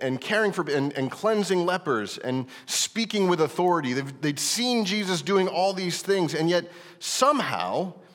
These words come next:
and we're gonna see this in the passage, they're left saying, "Who is this man?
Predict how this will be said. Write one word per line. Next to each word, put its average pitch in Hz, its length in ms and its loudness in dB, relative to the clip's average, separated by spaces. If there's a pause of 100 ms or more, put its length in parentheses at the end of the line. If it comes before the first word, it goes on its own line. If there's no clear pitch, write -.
(320)
and 156 180 0
we're 156 140 0
gonna 147 160 0
see 202 220 -4
this 190 160 0
in 170 80 -2
the 170 60 0
passage, 160 680 -2 (340)
they're 185 220 4
left 190 560 0 (420)
saying, 170 420 0
"Who 156 300 -4
is 233 260 0
this 107 280 -4
man? 87 340 -6